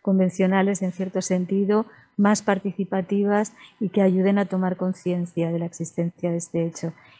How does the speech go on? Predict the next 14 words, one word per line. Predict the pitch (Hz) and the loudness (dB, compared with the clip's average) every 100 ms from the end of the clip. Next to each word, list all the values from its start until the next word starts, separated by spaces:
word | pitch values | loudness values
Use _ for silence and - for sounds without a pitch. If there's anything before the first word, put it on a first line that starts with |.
| _ | _
Y | 190 | 2
el | |
día | 170 185 | 6 8
veinticinco, | 190 202 196 - 214 208 202 214 233 - _ _ | 8 4 2 -2 0 0 2 2 0 -4 _ _
sin | - 196 185 | -4 -2 0
tener, | 170 180 190 | 0 0 2
bueno, | 190 180 - | 0 -2 -6
existe | 170 - 208 - | -10 -4 -6 2
un | 214 | 2
acto | 214 214 226 | 4 2 0
que | 220 | 0
también | 190 190 190 | 0 0 0
está | 196 190 | -2 -2
recogido | 196 190 196 208 208 | -2 -4 -4 0 0